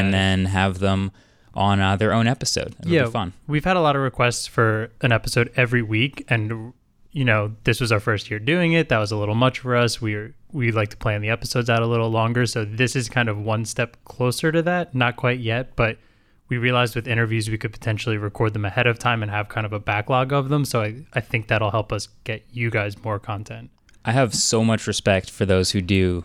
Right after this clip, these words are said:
Speaker 1: like, a regular weekly podcast.
Speaker 2: Cra-, it's crazy.
Speaker 1: And I know Joe Rogan, like, that's mainly all he does, but his
Speaker 2: Uh-huh.
Speaker 1: frequency of podcasts, when you look at it, is insane. So that
Speaker 2: Especially considering how long they are.
Speaker 1: Yeah,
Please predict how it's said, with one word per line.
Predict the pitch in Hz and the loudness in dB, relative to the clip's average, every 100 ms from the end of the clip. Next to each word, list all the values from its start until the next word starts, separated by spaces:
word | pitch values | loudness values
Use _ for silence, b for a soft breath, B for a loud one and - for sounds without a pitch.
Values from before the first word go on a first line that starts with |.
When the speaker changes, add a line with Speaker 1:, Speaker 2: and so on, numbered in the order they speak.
| - | 0
Speaker 1:
like, | 101 92 | 0 2
a | |
regular | 90 95 95 98 92 92 | 0 0 0 2 2 0
weekly | 90 98 107 131 123 | 0 0 0 0 -2
podcast. | - 123 127 143 147 | 0 0 0 0 2
Speaker 2:
Cra-, | 117 | 0
it's | 101 117 107 | -2 -6 -10
crazy. | - 104 101 147 98 | -8 -8 -8 -10 0
Speaker 1:
And | 127 | 2
I | |
know | 160 | 2
Joe | 139 143 | 2 2
Rogan, | 123 123 113 | 4 2 2
like, | 104 95 | 0 0
that's | 95 95 | 0 0
mainly | 101 101 98 | 2 2 2
all | - 101 | 2 2
he | 117 | 2
does, | 120 135 120 | 2 0 0
but | - | 0
his | 127 120 | 2 2
Speaker 2:
Uh-huh. | 110 | 0
Speaker 1:
frequency | 117 135 - 123 | 0 0 0 0
of | 104 | 2
podcasts, | 107 110 127 131 - | 0 2 0 0 0
when | 107 | 2
you | 110 104 | 2 2
look | 95 104 | 0 2
at | 117 | 2
it, | 127 113 | 2 0
is | 98 95 - | -2 -4 -6
insane. | 110 120 113 - - 87 87 104 | 0 2 2 2 2 0 -2 -4
So | - 110 | 0 2
that | 107 - | 2 2
Speaker 2:
Especially | - 139 175 | 0 -2 -2
considering | 175 156 151 123 | -2 0 2 2
how | 113 | 2
long | 107 101 98 104 | -2 -4 -6 -6
they | 101 | -10
are. | 113 120 - - | -14 -18 -14 0
Speaker 1:
Yeah, | 104 - | 0 0